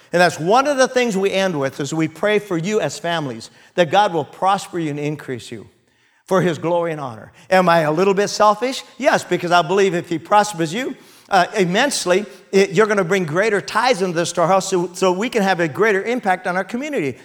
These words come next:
Can I have an amen? Amen. So yes, there's something I have ulterior motive. But it isn't for me,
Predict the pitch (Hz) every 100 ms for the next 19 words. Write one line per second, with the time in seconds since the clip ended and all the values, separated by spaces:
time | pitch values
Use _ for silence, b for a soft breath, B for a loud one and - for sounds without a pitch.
0 | B - 190 170 170 165 156 123 104 -
1 | - - - - - 196 311 262 - 175
2 | 208 175 160 131 - b 170 165 151 151
3 | 151 185 165 170 226 139 101 - B B
4 | 170 196 156 160 180 180 277 175 143